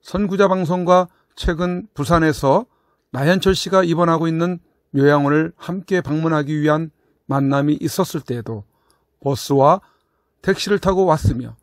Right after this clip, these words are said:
일부러 그런 행동을 한다고 말하는 것에는 동의할 수 없습니다.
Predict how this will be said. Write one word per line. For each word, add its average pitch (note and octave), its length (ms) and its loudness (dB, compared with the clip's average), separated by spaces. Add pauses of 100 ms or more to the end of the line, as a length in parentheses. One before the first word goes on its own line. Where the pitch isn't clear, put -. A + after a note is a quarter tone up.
(600)
일부러 D3+ 520 2 (520)
그런 F#3 340 2
행동을 G3 480 0
한다고 F#3 320 0
말하는 E3 400 2
것에는 D#3 420 -2 (340)
동의할 C3+ 400 0
수 D3 200 -8
없습니다. A#2 600 -10